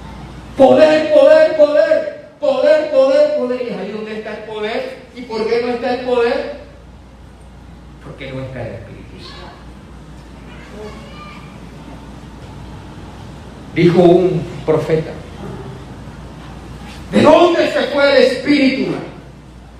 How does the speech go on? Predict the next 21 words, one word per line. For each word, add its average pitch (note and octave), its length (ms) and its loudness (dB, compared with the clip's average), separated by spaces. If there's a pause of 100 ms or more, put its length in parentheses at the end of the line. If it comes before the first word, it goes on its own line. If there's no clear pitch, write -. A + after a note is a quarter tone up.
(240)
De F#3 120 2
mí". F#3 420 0 (2750)
Pero C3+ 160 2
el C#3 120 -2
que C#3+ 120 -2
le C#3+ 140 0
dijo F3 220 6 (120)
tenía C3+ 320 -2
el B2 80 0
Espíritu A#2+ 500 -6
Santo G#2+ 380 -8
y G2 120 -10
era G#2 100 -8
un A2 100 -10
profeta, - 580 -4
un G2+ 180 -6
hombre G2 180 -10
de F#2+ 60 -12
Dios. - 120 -16 (3250)
¿Por D3 280 0
qué F#3+ 480 4